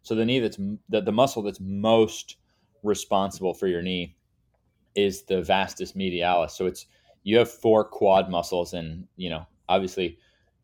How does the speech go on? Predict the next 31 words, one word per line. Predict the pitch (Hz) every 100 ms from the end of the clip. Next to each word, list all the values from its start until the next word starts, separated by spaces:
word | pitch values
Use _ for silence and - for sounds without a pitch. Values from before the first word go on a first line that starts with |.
| _
guys | 101 95
like | 95 90
us | 90 -
didn't | 92 82 80
make | 87 -
these | 85 85
names. | 90 82
We | 87
would | 90 87
have |
made | 85 85
'em | 80
simpler, | - 92 - 76
but | 90 82 -
basically | 117 117 107 95 95 87 85 _ _ _ _ _ _ _ _ _
this | - 196 -
vastus | 107 104 98 - 95
medialis | 95 92 87 92 90 85 90
muscle, | 85 - 80 80 - _ _ _ _ _ _
anyone | 101 - 95
can, | 90 90
you | 87
know, | 87 80
Google | - 92 95
it | 85
and | 82
see | - 95
which | 87 -
one | 90 85
that | 80
is. | 90 78 80 -